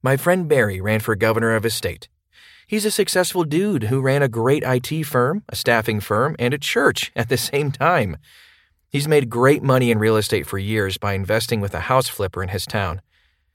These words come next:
He loans her the cash from his self-directed I R A. She does the work, and he makes about twelve percent on his money.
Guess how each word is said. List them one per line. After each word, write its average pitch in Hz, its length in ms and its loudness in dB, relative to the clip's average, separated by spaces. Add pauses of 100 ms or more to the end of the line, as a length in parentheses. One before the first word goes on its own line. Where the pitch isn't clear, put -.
(140)
He 117 140 2
loans 120 280 4
her 185 180 2
the 160 120 2
cash 104 400 -2
from 110 140 0
his 98 100 -2
self-directed 117 680 0
I 101 220 -2
R 147 160 0
A. 117 260 -4 (360)
She - 160 -4
does 92 180 -2
the 90 80 -6
work, 233 300 0 (340)
and 160 100 -2
he 175 60 0
makes 180 240 0
about 156 200 2
twelve 147 300 2
percent 143 380 -2
on 110 100 0
his 113 100 -2
money. 123 280 0